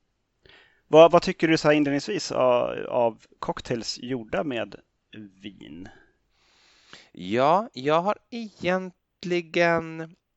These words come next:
Speaker 2: jag har egentligen ganska bra, eh, track record. Det är väldigt, väldigt litet, men ganska gott.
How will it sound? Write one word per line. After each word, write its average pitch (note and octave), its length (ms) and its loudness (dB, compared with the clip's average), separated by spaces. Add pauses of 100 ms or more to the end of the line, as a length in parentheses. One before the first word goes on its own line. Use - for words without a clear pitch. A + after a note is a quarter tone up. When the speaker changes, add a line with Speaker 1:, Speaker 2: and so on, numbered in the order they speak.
(100)
Speaker 2:
jag C#3 120 -2
har F#3+ 60 0
egentligen G#3 360 -2
ganska D3+ 340 -2
bra, G#2 760 2 (200)
eh, F#2 240 -4
track F3 300 -4
record. - 460 -8 (160)
Det A#2 120 -4
är C3+ 60 4
väldigt, D#3+ 320 2
väldigt C3 260 0
litet, - 720 -4
men G#2+ 260 -6
ganska F2 340 -2
gott. - 360 -12